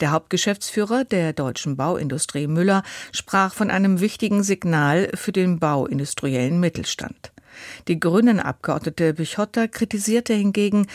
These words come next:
dass Neubauprojekte gegenüber der Instandhaltung vorhandener Straßen priorisiert würden.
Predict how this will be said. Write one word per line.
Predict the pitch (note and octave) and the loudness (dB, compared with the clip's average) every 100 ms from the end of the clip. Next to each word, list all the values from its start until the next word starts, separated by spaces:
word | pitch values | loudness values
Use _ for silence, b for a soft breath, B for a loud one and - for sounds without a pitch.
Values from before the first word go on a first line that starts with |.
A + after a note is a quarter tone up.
| B B - | B B -2
dass | F#3+ - | 0 4
Neubauprojekte | F#3 G3+ A#3 G3 F#3+ F#3+ G3 F#3 F3+ G3+ | 4 4 4 2 2 0 0 0 0 -2
gegenüber | F3+ E3+ - F#3 F3 E3 D#3 - | -2 -4 -4 -4 0 2 2 0
der | - D#3 - | -2 -2 -2
Instandhaltung | C#3 - D#3 E3+ - D3 D3 D3+ C#3 | -4 -4 -4 -4 -2 -2 0 -2 -2
vorhandener | - C3+ G3 A3+ - G3 G3 | -4 -2 -2 -2 0 0 -2
Straßen | - D3 D3+ - E3 D3 - | -6 -4 -2 0 0 -2 -4
priorisiert | - D#3 D3+ D#3 G3+ F3 D3 C3+ - | -2 0 2 2 2 2 0 0 -6
würden. | - - | -8 -8